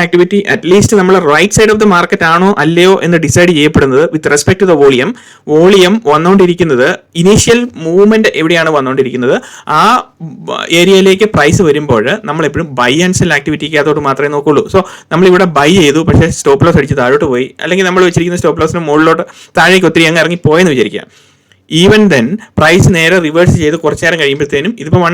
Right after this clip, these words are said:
അവറിൻ്റെ ആക്ടിവിറ്റിയാണ്, maybe ഒരു വൺ, half an hour ട്രേഡ് ചെയ്ത് കഴിഞ്ഞപ്പോഴത്തേനും പ്രൈസ് നേരെ തിരിച്ച് ആ പഴയ സ്ഥലത്ത് തന്നെ എത്തിക്കഴിഞ്ഞു, അല്ലേ? അപ്പോൾ നമുക്ക് in case trade wrong ആയി പോയി കഴിഞ്ഞാലും you are getting an opportunity to get out of the trade. മനസ്സിലായോ?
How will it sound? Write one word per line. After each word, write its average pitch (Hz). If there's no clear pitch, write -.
അവറിൻ്റെ 180
ആക്ടിവിറ്റിയാണ്, 139
maybe 190
ഒരു 185
വൺ, 151
half 156
an 147
hour 127
ട്രേഡ് 151
ചെയ്ത് 135
കഴിഞ്ഞപ്പോഴത്തേനും 123
പ്രൈസ് 135
നേരെ 135
തിരിച്ച് 139
ആ -
പഴയ 147
സ്ഥലത്ത് 117
തന്നെ 123
എത്തിക്കഴിഞ്ഞു, 139
അല്ലേ? -
അപ്പോൾ 202
നമുക്ക് 226
in 175
case 247
trade 196
wrong 180
ആയി 214
പോയി 190
കഴിഞ്ഞാലും 139
you 190
are 175
getting 165
an 143
opportunity 156
to -
get 147
out 160
of 160
the 143
trade. 127
മനസ്സിലായോ? 147